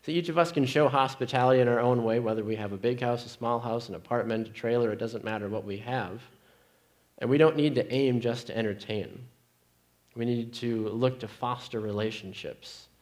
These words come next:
and we need to look to help each other grow. And speaking of fostering relationships, if you have children currently at home or even out of the home, Deuteronomy six, four through seven has a message specifically for you.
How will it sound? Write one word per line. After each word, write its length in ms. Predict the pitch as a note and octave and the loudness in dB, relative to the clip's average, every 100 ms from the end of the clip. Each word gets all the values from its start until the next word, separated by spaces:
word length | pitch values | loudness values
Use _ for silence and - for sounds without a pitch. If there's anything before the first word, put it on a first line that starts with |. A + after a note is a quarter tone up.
| _ _ _ - | _ _ _ -12
and 120 | G#2+ | -6
we 80 | A2 | -2
need 160 | A2 G2+ | -2 0
to 80 | |
look 180 | G#2 A2 | 0 0
to 60 | G#2+ | -4
help 300 | G2+ A#2 A2+ | -2 -2 -2
each 160 | G2+ F#2 | -8 -8
other 160 | E2+ | -8
grow. 340 | E2 F2 C#2+ - - _ _ _ _ _ _ _ _ _ _ _ _ _ _ _ _ _ - | -8 -6 -6 -10 -18 _ _ _ _ _ _ _ _ _ _ _ _ _ _ _ _ _ -12
And 80 | - | -4
speaking 360 | - G3+ F3+ D3+ | 0 4 6 6
of 80 | |
fostering 540 | - D3 C#3 - B2 A#2+ | 6 2 2 0 2 4
relationships, 840 | A2 A2+ A#2 G#2 G2 - F2+ - | 4 4 2 -4 -6 -8 -10 -6
if 120 | A#2 | -4
you 80 | D3 | 0
have 300 | C#3 D3 C3 | 4 4 2
children 460 | - E3+ D3 C3+ B2+ | 2 4 4 2 2
currently 520 | D3 D3 C3 B2+ A#2+ | 2 4 4 2 2
at 160 | G#2+ A#2 | 2 0
home 340 | B2+ B2+ B2 | 0 2 2
or 100 | C3 | 2
even 200 | G3+ G3 | 2 2
out 180 | F#3+ F3+ | 2 2
of 80 | A2 | 0
the 80 | |
home, 380 | G2+ F#2+ D#2 A2+ - _ _ _ _ - | -4 -4 -6 -12 -16 _ _ _ _ -6
Deuteronomy 560 | C3 D3+ C#3+ C#3+ C3 B2 | -2 2 4 4 4 2
six, 380 | - D3+ - | 0 0 0
four 340 | - - D3 C3 | -6 0 2 2
through 180 | B2 G#2+ | 0 -6
seven 480 | - A#2+ G2 G#2+ B2 _ - | -4 -4 -4 -8 -12 _ -10
has 120 | G2 | -4
a 60 | |
message 340 | G#2 A#2 G#2+ G2 | -2 -2 -4 -10
specifically 600 | - - A#2+ F#2+ - F#2 | -14 -12 -10 -10 -8 -10
for 160 | - | -8
you. 240 | F2+ G2+ | -6 -6